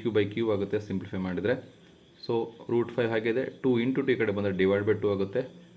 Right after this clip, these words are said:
So, ಟೂ into Q, ಟೂ ಕ್ಯೂ ಆಗುತ್ತೆ, P minus three Q by two, ಟೂ ಕ್ಯೂ ಆಗುತ್ತೆ. So, P ಮತ್ತು Q Z-ಗೆ ಸೇರಿರೋದ್ರಿಂದ P minus three Q is equal to three Q by two Q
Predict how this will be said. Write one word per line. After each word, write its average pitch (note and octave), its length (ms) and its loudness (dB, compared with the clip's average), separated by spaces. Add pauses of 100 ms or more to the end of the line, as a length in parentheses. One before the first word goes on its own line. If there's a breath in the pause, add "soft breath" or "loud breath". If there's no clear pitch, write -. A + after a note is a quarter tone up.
(120)
So, G#2+ 160 0 (140)
ಟೂ C3+ 80 4 (100)
into B2 280 -2
Q, F#3+ 120 -2 (180)
ಟೂ G#2 60 0 (140)
ಕ್ಯೂ G2+ 200 2
ಆಗುತ್ತೆ, F2+ 220 -2 (140)
P B2+ 180 2
minus A#2+ 240 -2
three G2+ 240 0
Q G2+ 140 -2
by G2 80 2 (100)
two, G2+ 140 -2 (320)
ಟೂ B2+ 60 4 (120)
ಕ್ಯೂ G2 200 2
ಆಗುತ್ತೆ. F2 220 0 (500 loud breath)
So, C#3+ 200 2
P D#3 140 2 (100)
ಮತ್ತು C3 300 0
Q B2 180 4 (160)
Z-ಗೆ A#2 400 2
ಸೇರಿರೋದ್ರಿಂದ G2+ 500 0 (400)
P C#3 140 0 (420)
minus G#2+ 240 -2 (120)
three B2 260 0
Q C3 180 4
is A2 160 -4
equal G2+ 300 0
to G2 100 2 (600 loud breath)
three C3 180 4
Q C#3 140 2
by B2 60 6 (120)
two B2 100 2 (120)
Q B2 100 0